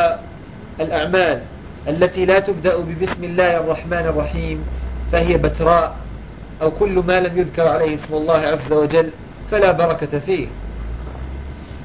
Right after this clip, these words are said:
وإن كانت الأحاديث الواردة في البسملة في بادئ الأمر، يعني: "كل أمر ذي بال لا يبدأ فيه ببسم الله الرحمن الرحيم"، فهو أبتر،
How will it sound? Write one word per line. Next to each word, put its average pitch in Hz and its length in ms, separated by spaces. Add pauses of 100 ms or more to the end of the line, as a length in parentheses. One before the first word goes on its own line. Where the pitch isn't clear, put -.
(100)
وإن 160 260
كانت 214 340
الأحاديث 165 680
الواردة 160 420
في - 200
البسملة 147 680 (880)
في 151 160
بادئ 156 340
الأمر، 156 400
يعني: 143 280 (300)
"كل 180 220
أمر 170 280
ذي 151 300
بال 147 380 (440)
لا 156 220
يبدأ 165 380
فيه 156 200
ببسم 151 360
الله 147 340
الرحمن 139 420
الرحيم"، 139 420 (100)
فهو 135 220
أبتر، 139 480